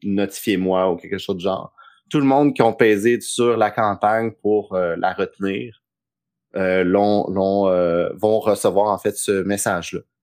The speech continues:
Donc, euh, t'en as un, si je me trompe pas, c'est soixante-douze heures, puis l'autre, c'est quarante-huit heures, là, ou vingt-quatre heures, je me rappelle plus trop, là, exactement. Mais t'as deux messages qui sont envoyés et c'est ça qui fait que ça t'aide énormément parce que le monde font, «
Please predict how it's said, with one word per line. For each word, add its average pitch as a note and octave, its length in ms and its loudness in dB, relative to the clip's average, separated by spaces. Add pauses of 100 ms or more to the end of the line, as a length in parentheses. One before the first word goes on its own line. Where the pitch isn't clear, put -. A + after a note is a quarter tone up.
(300)
Donc, G#2 240 -4
euh, G#2 80 0
t'en A2 200 0
as A2 80 2
un, A#2+ 180 2
si B2+ 160 -4
je B2+ 80 -2
me A#2+ 80 2 (180)
trompe A2+ 240 -2
pas, C3+ 60 -2
c'est A2+ 180 -4
soixante-douze G2+ 600 -6
heures, G#2+ 180 -2
puis - 100 -14
l'autre, G2 160 -6
c'est - 100 -10
quarante-huit F#2 480 -12
heures, G2+ 260 -6
là, F#2+ 80 -16
ou F#2 320 -14
vingt-quatre F#2+ 400 -14
heures, G2 100 -6
je - 100 -20
me F#2+ 80 -10
rappelle F2+ 240 -10
plus - 140 -20
trop, G#2+ 340 -6
là, G2+ 160 0
exactement. G2 520 -6 (440)
Mais A2 120 0
t'as A#2 120 2
deux C3 200 4
messages C3 440 4
qui - 60 -8
sont A#2 200 0
envoyés G#2 540 2
et G2+ 40 0
c'est G2 240 -4
ça - 260 -2
qui - 160 -14
fait G#2+ 240 -2
que F#2+ 300 0
ça - 400 -4 (240)
t'aide G2+ 260 0
énormément G2+ 460 -2
parce B2 180 -2
que - 80 0
le G#2+ 160 2
monde C#3 300 2
font, « C#3 260 2